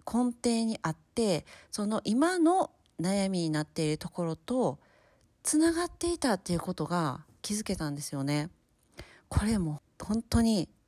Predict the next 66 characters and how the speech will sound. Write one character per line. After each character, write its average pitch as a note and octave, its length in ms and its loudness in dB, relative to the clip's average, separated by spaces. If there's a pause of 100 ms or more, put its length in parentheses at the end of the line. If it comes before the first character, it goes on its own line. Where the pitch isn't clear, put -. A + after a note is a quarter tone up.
気 - 140 0
づ F4+ 220 2
け - 160 2
た E4 180 4
っ E4 60 0
て - 160 -4
い - 20 0
う A3 60 -2
こ C4 120 -4
と A3+ 140 -2
で F3+ 140 0
も D3+ 320 0
曇 A#3 260 0
り B3 140 2
が E3 160 0 (160)
だ G3+ 140 4
い B3+ 100 4
ぶ B3 100 2
晴 F3+ 240 -2
れ D#3+ 60 -2
て E3 160 -4
い E3+ 80 -6
て、 F3 260 2
私 D3+ 320 -4
の E3+ 140 -2
中 D3+ 240 -4
で、 D3+ 220 -8
あ、 A3+ 180 0
そ - 280 -6
う C#4+ 40 0
い - 20 2 (460)
う - 100 -20
こ - 140 -6
と G4+ 260 0
で、 G#4 80 2 (760)
あ - 120 -2
の、 D3 420 -2
私 D#3 440 -6
の D3+ 200 0 (380)
今 E3+ 220 -2
の C#3 120 -2
悩 E3 280 0
み E3 100 -2
の E3 140 -2
と E3 100 -10
こ - 160 -8
ろ D3 60 -2
に C3+ 80 -2
つ - 160 -2
な F3 100 -4
が F3 120 -4
っ - 40 -10
て - 120 -12
た E3 120 -4
の D3 100 -2
か、 - 200 -8
み A#2+ 120 -8
た C3 120 -8
い C3 60 -8
な、 - 120 -10 (720)
と - 80 -6
い F#3 160 0
う F3 80 -2
こ F#3 160 -6
と C#3 160 -4
が D#3 280 -2